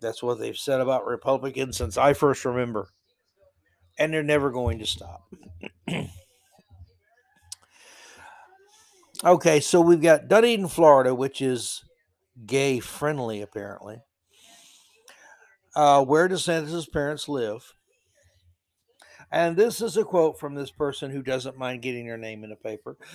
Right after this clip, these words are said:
Dun-, uh, DeSantis, rather, doesn't identify with Dunedin or embrace its values uh, the local Chamber of Commerce head, Gregory Brady, said, "We are bohemian.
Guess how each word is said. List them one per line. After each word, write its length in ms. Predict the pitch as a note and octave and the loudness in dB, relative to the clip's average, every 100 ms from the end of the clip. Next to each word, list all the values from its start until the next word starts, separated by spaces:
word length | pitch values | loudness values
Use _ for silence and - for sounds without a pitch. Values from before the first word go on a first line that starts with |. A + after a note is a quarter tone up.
| E3+ - | -8 4
Dun-, 280 | G#3 A#3 A3 F#3+ | 4 4 0 2
uh, 220 | F3 D#3+ | 4 4
DeSantis, 580 | D3 D3 G#3+ G#3 E3+ D#3 | 2 -4 -4 -4 -6 -4
rather, 300 | D3 C#3 C#3 | -2 -2 -4
doesn't 400 | C3 E3+ F3 G#3 | 0 0 0 -6
identify 560 | F#3 D#3+ D#3+ D#3 C#3+ C#3 | -6 -4 -4 -2 -2 -2
with 200 | C#3 D3 | -4 -4
Dunedin 540 | C#3+ C3+ B2 A#2 B2 | -4 -4 -8 -10 -8
or 160 | B2 A#2 | -6 -6
embrace 440 | - A2+ A2 - | -8 -10 -10 -10
its 160 | E3+ - | -10 -2
values 800 | D3 B2+ B2+ A#2 A2+ A#2+ C3 _ _ _ - - - | 2 4 2 -2 -6 -8 -10 _ _ _ -20 -12 0
uh, 540 | C#3+ C#3+ C3+ C#3 B2 B2 | 4 4 4 2 -2 -8
the 140 | C3 | -8
local 560 | B2+ E3+ F#3 F#3+ F#3+ F3 _ - | -4 -2 -2 0 0 -2 _ -20
Chamber 480 | - F#3+ F#3+ F3 D#3+ | -8 -6 -4 -4 -4
of 180 | C#3+ C#3 | -6 -10
Commerce 520 | - F3 E3 D3 - | -6 -4 -4 -6 -8
head, 320 | E3+ E3 C3+ A2+ A#2 | -6 -6 -6 -10 -6
Gregory 560 | D3+ F3+ D3+ C#3 B2 | -2 -2 -2 -6 -6
Brady, 420 | G#2 C3 C#3 A#2+ | -6 -6 -4 -8
said, 420 | G#2 A#2 A2+ G#2+ G2+ _ _ _ _ _ _ _ _ _ _ _ - _ | -10 -8 -8 -8 -14 _ _ _ _ _ _ _ _ _ _ _ -20 _
"We 160 | F3 F#3+ | 2 6
are 120 | F3 | 6
bohemian. 840 | D3+ D#3 C#3 D#3+ D#3+ D3 A#2+ A2 | 4 0 0 -6 -4 -6 -8 -14